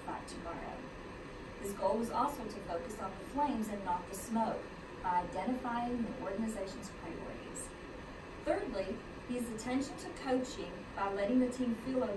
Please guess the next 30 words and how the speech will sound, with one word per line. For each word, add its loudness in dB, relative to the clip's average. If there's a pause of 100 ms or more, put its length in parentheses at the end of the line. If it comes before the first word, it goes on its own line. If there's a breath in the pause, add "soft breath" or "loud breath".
little 2
heat -2 (360)
or -2
they'll 2
get 0
burned 4
tomorrow 2
was -6 (120)
clearly -2
illustrated. -6 (840)
Lastly, -2 (380)
the 2
importance 6
of 2
communication 6
was -4 (160)
related 2
by 2
the -4 (120)
acknowledgement -2
that -4
a -2
working -2 (160)
radio 2 (340)
is -6
worth 0 (160)
far 4
more 4
than -2
twenty 2